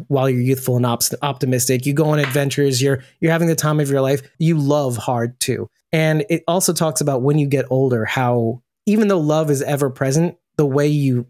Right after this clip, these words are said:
approach it is differently. You look at, at it more of a, as a lifeline, but you, it's really, the song's about remembering your past fondly. Meanwhile, the past of all the people involved in the show, and maybe even for Daryl as well,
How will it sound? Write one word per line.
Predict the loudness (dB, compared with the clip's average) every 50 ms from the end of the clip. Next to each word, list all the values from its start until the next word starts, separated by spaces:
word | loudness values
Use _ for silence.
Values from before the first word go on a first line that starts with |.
| _ _ _
approach | -8 -4 -2 -2 -2 0 0 0
it | -2 -2
is | -2 -2
differently. | -2 -2 -2 -2 -4 -2 0 0 0 0 -2 -4 _ _ _ _ 0
You | 2 2
look | 2 2 0
at, | -2 -4 -2
at | -2 -2 0
it | 0
more | 2 2 2 2 0
of | 0 -2 -2 0 0
a, | 0 -2 0 0
as | 0 0 0
a | 0 0
lifeline, | 0 0 0 0 0 0 0 0 0 -2 -4 -10 _ _ _
but | -4 -2 -2
you, | -4 -4 -4 _
it's | -2 -2 -2 0
really, | 0 0 2 2 2 2
the | 2
song's | 0 0 0 0 2 0
about | 0 0 0 0 0 -2 -2
remembering | -2 0 2 2 2 2 0 0 0
your | 0 0 -2
past | -2 -2 -2 0 0 0 -2 -2
fondly. | -2 -2 0 0 0 0 0 0 0 -2 -4 _ _ _ _ 0
Meanwhile, | 2 2 2 2 2 0 0 -2 -2 -2 -4 -4 -8 _ _ _
the | -4 -4
past | -2 0 -2 -2 -2 -2 0 -2
of | -2 -2 -4 -10 _ -2
all | 0 0
the | 0 0
people | 0 0 0 0 0 0
involved | 2 2 0 0 0 0 0
in | 0
the | 0 0
show, | 0 0 0 0 -2 -4 -6 _ _ _ -2
and | 0 2
maybe | 2 2 2 0 0
even | 2 2 0 0
for | 0 -2
Daryl | 0 0 0 0 0 -2
as | -2 -2
well, | -2 -2 -2 -2 -2 -4 -8